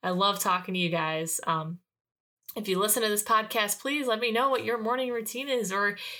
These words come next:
if you have an idea or a tip that you would like to share, throw it out there. Tag me, Hustle Podcast, hashtag this is how I hustle. And I'll be able to throw your morning tip out there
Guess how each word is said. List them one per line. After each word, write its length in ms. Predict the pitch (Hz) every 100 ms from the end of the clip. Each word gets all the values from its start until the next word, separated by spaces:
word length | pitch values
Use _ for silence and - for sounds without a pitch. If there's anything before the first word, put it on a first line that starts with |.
| -
if 200 | 220 220
you 160 | 208 254
have 240 | 262 262
an 80 | 247
idea 560 | 220 185 170 170 220 233
or 200 | 175 143
a 120 | 151
tip 400 | - - 208 220
that 120 | -
you 180 | 190 208
would 100 | 202
like 180 | 202 208
to 80 | -
share, 460 | - 196 233 269 - - - _ -
throw 220 | 220 208
it 80 | 190
out 280 | 196 240 240
there. 260 | 220 220
Tag 360 | 247 - 202 214
me, 300 | 208 226 - _ _
Hustle 320 | - 220 220
Podcast, 840 | - 196 190 - 175 175 202 - - _ -
hashtag 480 | 196 190 - 202 185
this 140 | 190
is 140 | 190 185
how 180 | 202
I 80 | 185
hustle. 580 | 175 - 220 - 165 - _ - - - -
And 180 | 208 190
I'll 220 | 214 233
be 160 | 226
able 300 | 226 220 220 220
to 340 | 226 208 - -
throw 220 | 202 220
your 220 | 233 247 240
morning 400 | 190 208 240 220
tip 260 | 240 247 -
out 340 | 196 - -
there 340 | 165 147 180